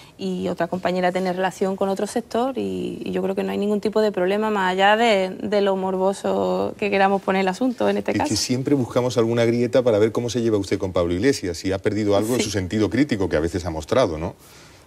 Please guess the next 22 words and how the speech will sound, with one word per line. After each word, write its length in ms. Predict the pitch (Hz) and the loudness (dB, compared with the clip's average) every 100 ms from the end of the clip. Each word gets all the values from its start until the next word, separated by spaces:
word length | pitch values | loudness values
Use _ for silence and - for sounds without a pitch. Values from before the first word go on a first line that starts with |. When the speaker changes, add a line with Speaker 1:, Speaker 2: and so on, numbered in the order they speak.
| - | -2
Speaker 1:
Bueno, 220 | 214 190 | -2 0
yo 160 | 190 190 | -2 -2
sigo 240 | 208 208 | 0 0
siendo 280 | 220 220 214 | 0 0 0
crítica 360 | 214 220 214 | -2 0 0
con 120 | 208 208 | 0 -2
muchas 260 | 202 208 | -4 -6
cosas, 380 | - 208 214 208 | -2 -2 0 -2
pero 160 | 196 196 | -2 -4
me 100 | 190 | -2
parece 300 | 196 190 208 | -4 -2 -2
que 60 | |
ahora 100 | 208 | 0
mismo 380 | 208 214 214 214 | 0 0 0 0
lo 120 | 214 | -2
que 140 | 208 196 | -2 -2
toca 340 | 202 202 208 | -2 0 2
es 60 | 208 | 2
un 120 | 208 | 0
ejercicio 440 | 220 214 214 240 | -2 -4 -4 0
de 80 | 240 | 0
responsabilidad, 760 | 240 - 233 220 208 208 254 | 0 -2 -2 0 2 2 2